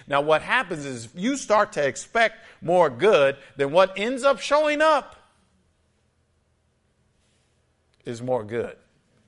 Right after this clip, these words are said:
"Oh, Pastor, that sounds new age." That's 'cause you're not reading your Bible. Don't let what God has put out here, don't let the world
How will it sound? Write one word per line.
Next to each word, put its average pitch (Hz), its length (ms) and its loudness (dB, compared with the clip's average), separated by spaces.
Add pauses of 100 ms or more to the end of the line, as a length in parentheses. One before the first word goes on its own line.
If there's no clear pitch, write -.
(920)
"Oh, 117 460 0
Pastor, 120 480 -4
that 117 220 -4
sounds 120 520 -6
new 123 260 -6
age." 110 440 -6 (180)
That's 190 180 2
'cause 170 220 -6
you're 180 80 -6
not 160 220 -2
reading 151 200 -8
your 139 120 -8
Bible. 165 400 -8 (2000)
Don't - 200 -4
let 196 240 0
what 139 300 0 (440)
God 156 440 4 (240)
has 131 340 -4
put 165 240 -2
out 151 280 4
here, 98 420 -12 (1500)
don't 160 240 -2
let 151 240 2 (640)
the 120 100 -4
world 123 560 2